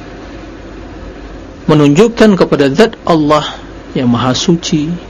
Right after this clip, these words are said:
maha sempurna, dan menunjukkan kepada sifat Ar-Rahmah.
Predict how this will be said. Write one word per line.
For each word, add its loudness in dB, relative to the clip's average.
maha 0
sempurna, 2
dan 6
menunjukkan 2
kepada -2
sifat 0
Ar-Rahmah. -2